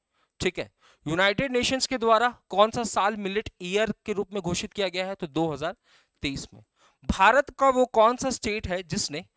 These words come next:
दस नवंबर दो हज़ार बाईस को क्या सेलिब्रेट किया है? तो मिलेट डे के रूप में सेलिब्रेट किया है। तो वो कौन सा हो जाएगा? उड़ीसा हो जाएगा।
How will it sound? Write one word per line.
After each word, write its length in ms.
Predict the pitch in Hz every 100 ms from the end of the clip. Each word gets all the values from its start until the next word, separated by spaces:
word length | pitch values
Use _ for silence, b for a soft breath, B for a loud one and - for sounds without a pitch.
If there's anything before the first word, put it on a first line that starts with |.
| _ _ _ -
दस 320 | 123 220 - 233
नवंबर 480 | 226 202 202 214
दो 360 | 208 135 131 196
हज़ार 340 | 175 170 170
बाईस 440 | 175 - 135 185 -
को 140 | -
क्या 200 | - 170
सेलिब्रेट 440 | - 180 156 165 -
किया 200 | 170 160
है? 140 | 175
तो 160 | - 156
मिलेट 300 | 139 165 180
डे 260 | 123 156
के 100 | 196
रूप 120 | 196 175
में 80 | 165
सेलिब्रेट 440 | 175 160 160 165
किया 180 | - 175
है। 100 | 202 b b b -
तो 80 | 170
वो 160 | 170
कौन 240 | 175 170 170
सा 100 | 170
हो 160 | 147
जाएगा? 280 | 139 139 170 -
उड़ीसा 300 | 127 120 113
हो 140 | 101
जाएगा। 340 | 101 - _